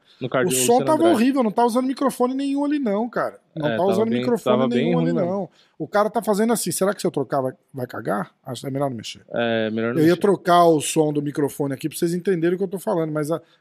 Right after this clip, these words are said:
Speaker 2: cara, é um absurdo, é um absurdo, é um absurdo. É, é revoltante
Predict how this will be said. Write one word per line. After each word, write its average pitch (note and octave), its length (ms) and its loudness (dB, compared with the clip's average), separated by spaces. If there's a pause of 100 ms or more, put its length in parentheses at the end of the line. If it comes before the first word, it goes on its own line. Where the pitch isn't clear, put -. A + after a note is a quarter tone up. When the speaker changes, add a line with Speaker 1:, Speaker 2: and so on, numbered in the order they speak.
(100)
Speaker 2:
cara, B3 180 0
é F#3+ 40 4
um - 20 4
absurdo, F#3+ 840 -4
é C3+ 40 -8
um C#3 40 -4
absurdo, D3+ 540 -6
é - 40 -12
um - 20 -8
absurdo. C3+ 600 -8
É, C#3+ 340 0
é C#3 60 0
revoltante A3+ 1000 0